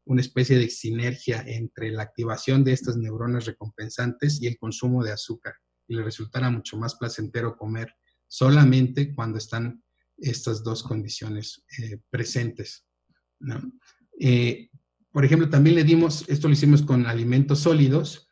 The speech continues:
le dimos la elección entre comida chow, que es su comida saludable de los ratones, con la que las alimentamos, o con un terrón de azúcar que está en este lado,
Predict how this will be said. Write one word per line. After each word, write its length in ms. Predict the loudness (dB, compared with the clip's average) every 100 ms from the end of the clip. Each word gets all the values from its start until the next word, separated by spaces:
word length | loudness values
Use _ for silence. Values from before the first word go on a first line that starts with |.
| _ -2
le 120 | 6
dimos 240 | 8 10
la 80 | 8
elección 400 | 4 0 2 4
entre 340 | 4 2 -2
comida 380 | 0 2 2 2
chow, 360 | 0 0 0 -2
que 80 | -6
es 100 | -2
su 300 | -2 -2 -6
comida 520 | -6 -4 -4 -4 -4
saludable 640 | -4 -4 -2 -2 0 0
de 120 | 0 -4
los 200 | -6 -6
ratones, 640 | -2 2 2 2 -2 -14 _ _ _ -8
con 120 | -6
la 140 | -6 -8
que 80 |
las 200 | -8 -6
alimentamos, 580 | -6 -4 -4 0 0 2
o 180 | 2 2
con 140 | 4
un 140 | 6 6
terrón 260 | 4 4
de 80 | 2
azúcar 400 | 0 -2 -2 -4
que 60 | -8
está 400 | -12 -8 -8 -10 -12
en 80 | -12
este 240 | -10 -4
lado, 440 | 0 0 -2 -6